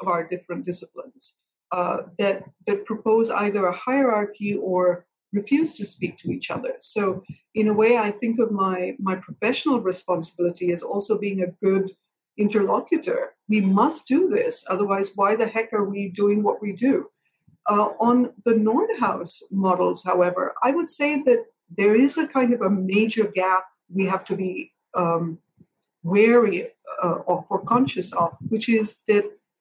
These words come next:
climate scientists also have really dropped the ball. They make very strong assumptions about how firms behave without a lot of evidence for it. So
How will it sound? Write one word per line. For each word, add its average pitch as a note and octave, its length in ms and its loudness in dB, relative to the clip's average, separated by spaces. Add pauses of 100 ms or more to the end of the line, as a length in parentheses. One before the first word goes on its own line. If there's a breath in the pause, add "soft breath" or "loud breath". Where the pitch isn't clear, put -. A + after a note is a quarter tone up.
(1000)
climate E4 500 2
scientists A#3 640 2 (100)
also G#3+ 640 4
have F#3 240 2
really G#3 240 8
dropped F3+ 380 2
the F3 60 2
ball. E3 440 4 (200)
They A3+ 120 8
make B3 240 6
very A#3 520 4
strong A3+ 380 0
assumptions - 920 0
about G3 320 0
how G3+ 220 0
firms A#3+ 460 4
behave D#3+ 520 -2 (380)
without C#4 360 4
a C#4 40 4
lot A#3+ 240 4
of A3+ 80 2
evidence A#3 560 2
for - 180 -2
it. - 220 -8 (400)
So A3+ 420 4